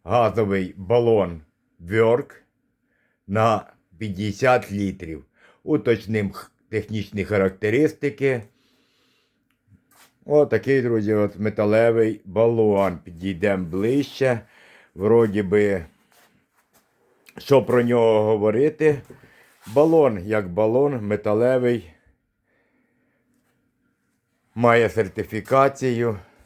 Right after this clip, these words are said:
Ну, все ж таки поговоримо по габаритним розмірам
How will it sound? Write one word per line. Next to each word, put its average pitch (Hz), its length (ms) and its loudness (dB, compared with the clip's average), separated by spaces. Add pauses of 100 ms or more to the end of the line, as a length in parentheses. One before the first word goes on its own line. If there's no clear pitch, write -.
(4000)
Ну, 170 100 -4
все 127 280 4
ж - 80 -10
таки 107 240 -2
поговоримо 127 760 2 (260)
по 123 120 -4
габаритним 117 840 0 (220)
розмірам 135 840 -2